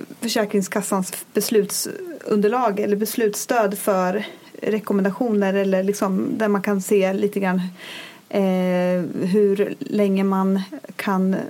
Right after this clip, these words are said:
vara sjukskriven för olika diagnoser eller vad som är liksom på något sätt rimligt eller så.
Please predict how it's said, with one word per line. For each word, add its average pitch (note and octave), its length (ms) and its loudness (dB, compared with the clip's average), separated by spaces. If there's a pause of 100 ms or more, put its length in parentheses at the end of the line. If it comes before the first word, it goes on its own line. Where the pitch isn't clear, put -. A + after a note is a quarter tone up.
(120)
vara F#3 400 0
sjukskriven G3+ 580 -2
för A3 120 -2
olika F#3 220 0
diagnoser F3 720 -2
eller F#3 440 0
vad F#3+ 240 0
som F#3+ 180 -2
är - 120 -2
liksom F#3 480 -4 (400)
på G#3 100 -4
något F3 120 -2
sätt - 320 -6 (440)
rimligt F3 560 0
eller F#3 180 0
så. G3+ 220 -2